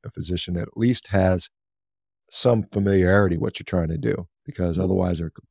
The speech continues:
Speaker 1: they're pretty clueless and they don't understand how to inter-, interpret the, the lab
Speaker 2: Yeah.
Speaker 1: results, uh, in light of what's going on, because there's some nuance there. So anyway.
Speaker 2: What sort of
Speaker 1: That's
Speaker 2: timeline is there for accepting patients at Rubero?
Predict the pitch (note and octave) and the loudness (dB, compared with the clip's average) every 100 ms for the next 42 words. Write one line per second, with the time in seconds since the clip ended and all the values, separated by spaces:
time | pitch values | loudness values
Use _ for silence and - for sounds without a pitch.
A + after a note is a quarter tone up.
0 | _ - F2 G#2 F#2 F#2+ E2+ E2+ - F#2+ | _ -14 -4 -2 -2 -4 -4 -4 -2 0
1 | G#2 G2 F2+ - F#2 F2 F2 D#2+ - G2 | 0 0 -2 -2 0 0 -2 -4 -6 -8
2 | - F2+ - - - - D#2+ F#2 F#2+ F#2 | -8 -10 -12 -12 -12 -10 -6 -4 -2 -2
3 | F2 F2+ F#2 - - _ _ _ _ _ | 0 0 -2 -6 -14 _ _ _ _ _
4 | - G#2+ F#2 F2 F#2 E2+ F2 - F2 E2+ | -6 -4 -2 0 0 -2 -4 -6 -4 -2
5 | E2+ F2 E2+ F2 E2+ - D2+ F2+ F2+ F2 | 0 -2 -4 -8 -10 -8 -6 -6 -4 -4
6 | - - F2 E2 - - - _ _ _ | -4 -6 -8 -8 -12 -14 -16 _ _ _
7 | _ F2+ E2+ G#2+ G#2 _ _ - B2+ D#3+ | _ -10 -10 -12 -18 _ _ -8 -2 0
8 | D3+ C3+ B2+ B2+ B2 A#2+ A#2+ C3+ A#2+ A#2+ | 0 0 0 2 2 0 -2 -2 -2 0
9 | A#2 - A#2+ A2+ G#2+ - A2+ - A2+ A2+ | 0 0 -2 -2 -4 -8 -12 -6 -4 -4
10 | G#2+ A2+ A2+ G2+ - _ - G#2+ A2 A2 | -4 -4 -6 -8 -12 _ -16 -12 -10 -8
11 | A2 | -8